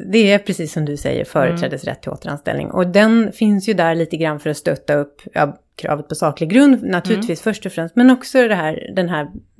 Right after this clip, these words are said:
Speaker 1: skyddet genom turordningsreglerna. För annars skulle vi kunna tänka oss att arbetsgivaren säger att det råder arbetsbrist här,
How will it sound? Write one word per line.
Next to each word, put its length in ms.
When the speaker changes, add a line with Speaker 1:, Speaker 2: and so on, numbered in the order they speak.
Speaker 1:
skyddet 480
genom 220
turordningsreglerna. 960
För 80
annars 260
skulle 240
vi 120
kunna 180
tänka 320
oss 100
att 140
arbetsgivaren 600
säger 260
att 100
det 60
råder 220
arbetsbrist 580
här, 260